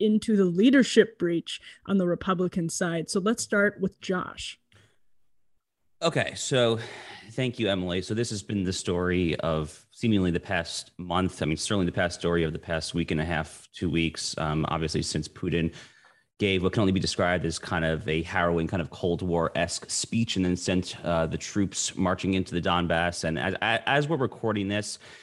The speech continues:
Speaker 2: it seems like the Russian troops have basically surrounded, um, the Ukrainian capital of Kiev or Kyiv or however we're pronouncing it these days, um, and, and the par-, Ukrainian parliamentarians seem to be una-, unable to flee.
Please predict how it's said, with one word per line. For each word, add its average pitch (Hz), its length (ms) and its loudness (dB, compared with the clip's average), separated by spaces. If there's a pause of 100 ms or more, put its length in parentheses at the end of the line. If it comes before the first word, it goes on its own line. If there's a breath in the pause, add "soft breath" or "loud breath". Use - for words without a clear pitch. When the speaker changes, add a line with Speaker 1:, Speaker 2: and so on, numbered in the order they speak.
(420 loud breath)
Speaker 2:
it 107 120 0
seems 135 320 4
like 127 140 2
the 110 60 2
Russian 110 280 4
troops 101 280 0
have 82 180 -4
basically 98 520 -2
surrounded, 95 840 0
um, 82 360 0
the 87 80 0
Ukrainian 90 340 0
capital 90 560 0
of 76 300 -6
Kiev 110 440 0
or 80 120 -6 (200)
Kyiv 107 360 -2
or 82 100 -2
however 87 280 0
we're 85 60 0
pronouncing 92 380 -2
it 92 100 -2
these 92 160 -2
days, 95 300 0 (460 loud breath)
um, 85 520 2
and, 85 360 -2
and 87 260 0
the 80 200 -6
par-, - 220 -8
Ukrainian 90 520 0
parliamentarians 113 840 2
seem 98 180 2
to 87 100 -4
be 87 240 0
una-, 87 260 0 (140)
unable 85 320 -2
to - 100 -12
flee. 92 480 0